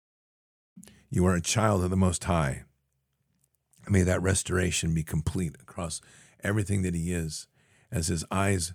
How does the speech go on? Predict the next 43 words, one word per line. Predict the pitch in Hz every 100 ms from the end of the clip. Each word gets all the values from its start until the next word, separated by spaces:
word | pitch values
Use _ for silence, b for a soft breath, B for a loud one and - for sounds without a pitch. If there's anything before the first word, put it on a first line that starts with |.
| _ _
and | - 80
the |
scales | - - 104 104 85
from | 87
his | 87 90
eyes | 87 82 -
fall, | - 92 82 80 - b b -
the |
deception | 80 85 - 101 92 - 87
and | 85
delusion | 85 82 95 101 87 82 - B -
that's | 78
placed | - - 101 95 -
there | 80
by | 78 82
the |
father | 80 92 85 80
of | 76
lies. | 76 80 73 65 - - b b b b
And | -
this | 110 -
is | 127
a | 95
direct | 87 98 104 -
rebuke | 85 76 90 92 -
to |
Satan | 80 - 95 -
as | 87 90
we | 107
raise | 101 104 90
our | 87
hands | 90 98 87
and | 87
we |
say, | 82 92 82
"Satan, | - 104 95 87
no | 85
more. | 80 82 80 80
You | 87 87
have | 85
no | 85 98
dominion | 92 90 87 85 85 76
here, | 76 71